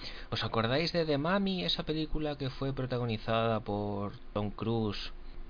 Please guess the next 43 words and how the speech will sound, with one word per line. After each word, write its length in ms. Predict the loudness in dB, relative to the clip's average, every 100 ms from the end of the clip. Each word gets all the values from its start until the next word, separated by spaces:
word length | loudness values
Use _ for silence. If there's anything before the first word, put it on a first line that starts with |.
| -10 -6
y 80 | -4
que 100 | -4
fue 240 | -4 -2 0
un 140 | 0
truñazo? 640 | 2 4 4 4 2 0 0 -8 -12 -6
Pues 180 | -2 2
ahí 140 | 4
acabó 340 | 4 4 4 4
el 140 | 2
universo 540 | 2 2 0 0 0
oscuro 460 | 0 -2 -4 2 2
de 120 | 4
Universal. 560 | 2 2 2 0 -4 -4 -10 -12 -12 -12 -12 -2
Esta 240 | 0 2 4
película 320 | 4 4 4
no 80 | 4
intenta 380 | 2 -2 -4 -6
eso. 240 | -6 -6 -6 -2
Por 60 |
lo 60 | 2
menos 300 | 4 2 0
es 480 | 0 2 0 0 -4 -4 -6
decente 600 | -4 0 2 2 2 0
en 80 | 0
ese 220 | 0 -2
aspecto 560 | -4 -2 -4 0 0 2
y 500 | 0 -2 -2 -4 -6 -4
no 340 | 0 4 4
nos 300 | 2 0 -2
vende 380 | 0 0 2 2
humo. 300 | 2 2 -4 -10 -4
Nos 180 | -2 -2
vende 220 | -4 -4
la 80 | -4
peli 180 | -4 -2
de 80 |
Bloodshot, 400 | 0 -2 -2 -4
que 220 | -4 -6 -6
es 180 | -6
un 360 | -6 -6 -8 -10
superhéroe 640 | -8 -6 -4 -2 -2 0 -2
con 240 | -4 -6
superfuerza, 800 | -6 -8 -4 -4 -2 -4 -4 -4